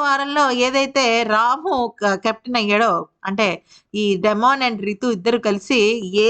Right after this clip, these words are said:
వారం అయితే కళ్యాణ్ తీసేశారో, ఆ వారం రివెంజ్ అయితే కళ్యాణ్ పూర్తిగా జస్టిఫై చేశాడు అనమాట. So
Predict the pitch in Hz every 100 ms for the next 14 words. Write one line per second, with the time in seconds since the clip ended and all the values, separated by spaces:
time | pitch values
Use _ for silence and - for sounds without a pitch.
0 | 254 240 233 247 240 214 233 214 - 208
1 | 233 254 233 - 226 240 233 202 208 220
2 | 190 214 _ _ - 185 196 202 208 233
3 | 269 233 208 214 294 240 208 202 233 202
4 | 185 220 240 196 - 262 294 - 262 262
5 | 196 196 208 _ _ _ - 202 - 285
6 | 277 226 185 170 160 151 151 - - _
7 | - _ _ _ - -